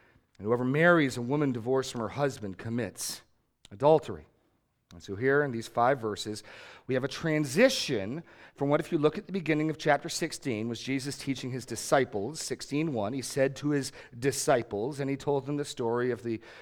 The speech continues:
shrewd and dishonest manager who embezzled his master's resources, but demonstrated a shrewdness in being aware of the judgment he was facing, the calamity he was facing, and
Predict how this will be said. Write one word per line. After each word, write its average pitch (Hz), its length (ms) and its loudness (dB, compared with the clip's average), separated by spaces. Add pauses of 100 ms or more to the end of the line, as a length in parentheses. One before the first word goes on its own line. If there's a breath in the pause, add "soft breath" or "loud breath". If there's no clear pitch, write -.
(120)
shrewd 156 720 0 (300 soft breath)
and 127 120 -4
dishonest 131 720 0
manager 151 600 4 (400 loud breath)
who 135 420 -2 (380 soft breath)
embezzled 147 520 4
his 135 120 -4
master's 139 520 0
resources, 151 640 0
but 131 200 -2
demonstrated 190 640 4
a 170 80 0
shrewdness 175 960 -2
in 143 120 -6
being 160 200 2
aware 175 720 6
of 143 360 6
the 139 60 2
judgment 147 480 2
he 139 60 -4
was 131 140 -2
facing, 127 520 -4
the 131 120 -6
calamity 127 480 -2
he 127 40 -2
was 117 140 -4
facing, 117 460 -2
and 127 100 -4